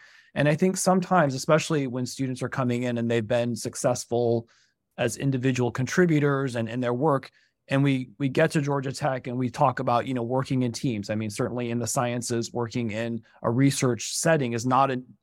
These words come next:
typically not an individual endeavor. You're working in a, in a group and a team. And we have undergraduate research, we have innovation, all of these things that we, um,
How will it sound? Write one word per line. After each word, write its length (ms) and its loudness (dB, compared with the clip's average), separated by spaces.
typically 480 0
not 280 4
an 120 -8
individual 880 -2
endeavor. 480 2
You're 140 -8
working 340 -6
in 80 -6
a, 160 -4
in 100 -2
a 60 -2
group 480 4
and 180 -2
a 60 -6
team. 440 2
And 160 -4
we 180 -2
have 280 0
undergraduate 500 2
research, 340 0
we 60 -4
have 80 -4
innovation, 600 2
all 220 6
of 80 6
these 200 4
things 260 0
that 140 -2
we, 440 0
um, 400 -8